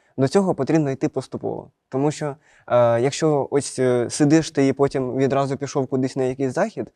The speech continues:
не маючи при цьому, е, розуміння, що там буде і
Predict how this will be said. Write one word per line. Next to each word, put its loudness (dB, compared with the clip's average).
не 4
маючи 2
при -4
цьому, -4
е, 2
розуміння, 4
що -4
там -2
буде 0
і -4